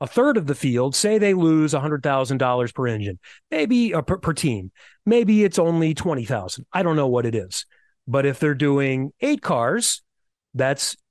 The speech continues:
eight hundred thousand dollars, which is really sort of a marketing spend. It's part of the marketing investment. But if you're doing sixteen,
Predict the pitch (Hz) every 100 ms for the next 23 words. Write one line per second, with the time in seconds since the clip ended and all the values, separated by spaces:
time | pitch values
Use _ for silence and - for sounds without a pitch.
0 | _ - 247 247 196 156 156 139 120 131
1 | 123 117 120 156 - 208 226 196 185 202
2 | 190 170 - 190 170 147 131 123 147 143
3 | 143 110 107 - 113 92 110 - 165 143
4 | 131 139 135 117 98 - _ _ _ -
5 | 127 117 107 - 107 _ _ _ _ -
6 | 123 127 123 135 139 139 135 131 123 -
7 | _ _ _ _ _ - - 139 - 233
8 | 269 135 151 220